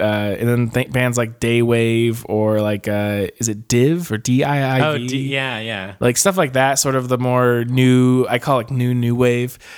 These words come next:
Speaker 2: Yeah.
Speaker 1: whatever you call it. Um,
Speaker 2: I just think it was kinda like pop.
Speaker 1: Well, I don't know. It's, it's in the reign of, like, a, you know, eighties sort of type of
Speaker 2: Yeah.
Speaker 1: scenario.
Speaker 2: Yeah.
Speaker 1: So it's cool. Well, uh,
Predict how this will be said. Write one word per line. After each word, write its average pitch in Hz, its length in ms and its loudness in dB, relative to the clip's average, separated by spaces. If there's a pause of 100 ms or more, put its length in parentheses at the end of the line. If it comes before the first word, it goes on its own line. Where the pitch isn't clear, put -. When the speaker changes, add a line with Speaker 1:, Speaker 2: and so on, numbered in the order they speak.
Speaker 2:
Yeah. 113 240 -4
Speaker 1:
whatever 120 240 -2
you 120 80 -2
call 127 300 0
it. 135 220 -2
Um, 110 440 0
Speaker 2:
I - 20 -8
just 107 180 -6
think - 80 -4
it 123 40 -4
was 101 120 -8
kinda 113 200 -4
like 92 160 -8
pop. 98 340 -4 (640)
Speaker 1:
Well, 247 220 2
I - 100 0
don't 302 100 2
know. 151 100 4
It's, 190 180 0
it's 202 180 0
in 233 60 -2
the 214 80 4
reign 151 320 0
of, 135 120 0
like, 131 220 0
a, 120 400 0
you 120 100 -4
know, 113 100 -2
eighties 113 380 -2
sort 110 240 -2
of 107 200 -6
type 107 180 -6
of 104 300 -8
Speaker 2:
Yeah. 113 360 -2
Speaker 1:
scenario. 107 600 -4
Speaker 2:
Yeah. 98 220 -12 (760)
Speaker 1:
So - 100 -4
it's 180 140 -2
cool. - 260 0 (920)
Well, 123 360 2
uh, 123 300 2